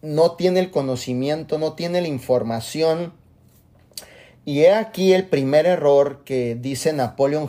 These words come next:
Hill en su libro Piense y hágase rico. El noventa y ocho por ciento de la gente,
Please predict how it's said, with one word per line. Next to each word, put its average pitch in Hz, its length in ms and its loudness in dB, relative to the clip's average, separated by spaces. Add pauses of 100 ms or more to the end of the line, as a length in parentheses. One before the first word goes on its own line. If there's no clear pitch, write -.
Hill 143 160 -6
en 143 120 -6
su 131 160 -8
libro 127 420 -4
Piense 139 440 -6
y 123 120 -4
hágase 113 460 -4
rico. 147 420 -8 (380)
El 143 160 0
noventa 135 560 2
y 135 80 0
ocho 208 360 0
por 135 200 -2
ciento 156 500 -2
de 156 80 0
la 123 140 -2
gente, 120 840 -6